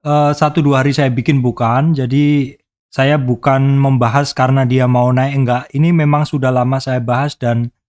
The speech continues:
ya memang saya punya barangnya seperti itu. Nah, seperti yang teman-teman lihat di sini untuk Shiba itu saya masuk di nol koma tiga belasan ya,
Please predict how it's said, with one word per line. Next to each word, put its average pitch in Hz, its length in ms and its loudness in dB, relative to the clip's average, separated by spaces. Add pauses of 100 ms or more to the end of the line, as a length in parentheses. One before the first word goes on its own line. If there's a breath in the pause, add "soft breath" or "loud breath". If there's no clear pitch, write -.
(800)
ya 131 160 0
memang 143 240 2
saya 143 160 -2
punya 143 240 0
barangnya 120 560 0
seperti 110 480 -10
itu. 98 160 -20 (400)
Nah, 117 160 -4
seperti 156 320 0
yang 175 240 2
teman-teman 170 400 2
lihat 165 240 0
di 156 80 -2
sini 180 480 0
untuk 151 480 -4
Shiba 143 320 -2
itu 175 160 0
saya 156 240 0
masuk 151 320 -2
di 135 80 0
nol 139 240 0
koma 139 480 0
tiga 131 240 -2
belasan 123 480 -2
ya, 127 240 -6